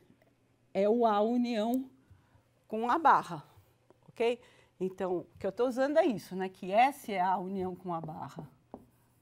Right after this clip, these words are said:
Então, a probabilidade de S, que eu sei que é um,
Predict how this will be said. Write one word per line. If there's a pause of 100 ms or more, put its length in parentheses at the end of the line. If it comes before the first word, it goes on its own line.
(240)
Então,
a
probabilidade (1600)
de
S,
que
eu
sei
que
é
um,